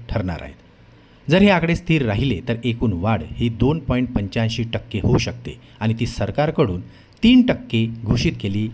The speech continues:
जाऊ शकते. जर जुलै दोन हजार पंचवीस पासून तीन टक्के डीए वाढ झाली तर पन्नास हजार रुपयांची बेसिक सॅलरी असणाऱ्या कर्मचाऱ्यांना प्रतिमाह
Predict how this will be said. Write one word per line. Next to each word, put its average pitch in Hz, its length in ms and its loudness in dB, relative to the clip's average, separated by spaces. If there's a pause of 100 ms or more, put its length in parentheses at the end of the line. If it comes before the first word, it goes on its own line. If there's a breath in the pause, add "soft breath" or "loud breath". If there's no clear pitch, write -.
(140)
जाऊ 90 200 -2
शकते. - 340 -10 (240)
जर 196 140 6
जुलै 185 260 6
दोन 151 180 4
हजार 151 220 2
पंचवीस 127 400 -2
पासून 120 300 2
तीन 151 240 -2
टक्के 143 320 -2
डीए 117 220 0
वाढ 110 240 0
झाली 113 400 -2 (180)
तर 113 100 0
पन्नास 117 380 0
हजार 117 220 0
रुपयांची 110 400 -2
बेसिक 107 400 -4
सॅलरी 110 400 -2
असणाऱ्या 104 340 -4
कर्मचाऱ्यांना 92 680 -6
प्रतिमाह 160 640 -2